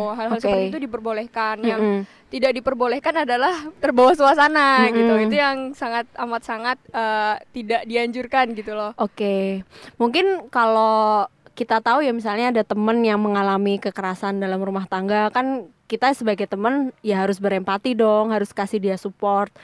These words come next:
Speaker 1: Hmm.
Speaker 2: Mungkin kalau dari pengalaman kan kita jadi tahu nih bagaimana cara,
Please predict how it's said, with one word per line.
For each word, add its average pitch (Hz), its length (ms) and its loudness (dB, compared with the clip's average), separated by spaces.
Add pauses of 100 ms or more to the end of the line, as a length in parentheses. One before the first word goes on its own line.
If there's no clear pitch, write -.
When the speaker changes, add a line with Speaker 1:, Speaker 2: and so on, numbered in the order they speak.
Speaker 1:
Hmm. 247 240 -10
Speaker 2:
Mungkin 285 480 0
kalau 226 240 2
dari 220 160 4
pengalaman 214 560 0
kan 302 240 -2
kita 339 160 -2
jadi 233 320 -2
tahu 233 320 0
nih 320 160 2
bagaimana 220 560 0
cara, 220 720 0